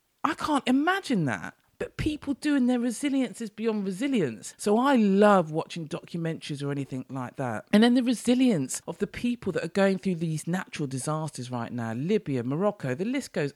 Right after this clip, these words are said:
on and on and on. Because before you had those two recent ones, you had climate change with the extreme heat and the fires. So honestly, there are so many resilient people that when I have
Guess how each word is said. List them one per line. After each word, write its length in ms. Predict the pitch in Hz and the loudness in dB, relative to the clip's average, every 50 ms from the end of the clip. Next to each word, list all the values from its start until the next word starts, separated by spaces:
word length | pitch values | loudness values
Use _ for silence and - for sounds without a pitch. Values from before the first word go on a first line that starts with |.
| _ - | _ -2
on 340 | 170 170 175 190 214 214 - _ - | 0 0 2 0 -2 -4 -6 _ -4
and 200 | 165 151 151 - - | -4 -4 -4 -4 -4
on 320 | 160 147 139 135 135 135 - | -2 -2 0 0 -2 -4 -4
and 180 | - 147 147 - - | -6 -6 -6 -4 -4
on. 280 | 247 262 196 127 120 - | -2 -2 -2 -2 -4 -4
Because 240 | - 190 - 202 180 | -4 -2 -2 -2 -2
before 400 | - 202 - - - 277 302 294 | -2 -4 -6 -4 -2 -2 0 0
you 120 | 254 226 | 0 0
had 200 | 185 180 185 - | 0 -2 -4 -2
those 260 | - 180 175 170 156 - | -2 0 0 0 -2 -6
two 240 | - - 170 156 | -6 -4 -4 -2
recent 420 | 147 190 262 277 - - 196 - 139 | 0 0 0 0 0 -2 -4 -4 -2
ones, 340 | 151 143 135 135 131 - - | -2 -2 -2 -2 -4 -6 -6
you 200 | - 175 196 202 | -4 -2 0 0
had 420 | 190 - 196 185 170 165 - - _ | 0 0 0 0 0 0 -2 -4 _
climate 440 | - - 240 247 247 226 - - - | -4 0 2 2 2 2 0 -2 -4
change 540 | - 170 156 151 151 147 147 139 - - - _ _ _ - | -2 0 0 0 0 0 -2 -4 -6 -10 -16 _ _ _ -6
with 160 | 147 151 - | -6 -4 -2
the 140 | 160 - - _ _ | -2 -4 -4 _ _
extreme 720 | 165 156 - - - - - - 196 220 254 247 240 226 | -8 -8 -6 -8 -8 -8 -4 0 2 4 4 4 4 2
heat 460 | 180 135 151 143 143 139 - - - - - _ _ | 2 0 0 0 0 -2 -4 -6 -10 -12 -16 _ _
and 160 | - 139 135 | -4 0 0
the 60 | 139 | 0
fires. 720 | 131 - - - 143 131 120 107 107 107 98 - - - - _ _ _ _ _ _ - - | 0 -2 -2 -2 0 0 0 -2 -4 -4 -8 -10 -14 -16 -18 _ _ _ _ _ _ -12 -10
So 440 | - - 240 240 240 240 233 - - _ _ | -6 -4 -2 -2 -2 -2 -4 -6 -8 _ _
honestly, 640 | 247 262 269 247 - - 277 277 294 302 311 - _ _ | 4 4 6 4 4 2 0 0 0 0 -2 -6 _ _
there 260 | 202 202 190 185 185 | 2 4 6 6 6
are 60 | 175 | 6
so 460 | 165 - - - - - 254 247 254 233 | 6 4 0 -4 0 4 4 6 6 6
many 180 | 233 220 214 | 4 2 2
resilient 520 | 202 190 190 - 185 180 165 156 151 - - | 2 2 0 0 0 0 0 0 -2 -2 -4
people 560 | 165 165 151 135 - - 123 110 110 110 113 | -2 -2 -2 -2 -4 -6 -6 -6 -6 -8 -8
that 180 | - 135 104 | -8 -6 -4
when 120 | 156 165 175 | -2 -2 0
I 120 | 175 180 | 0 0
have 180 | 160 170 175 | -2 -4 -8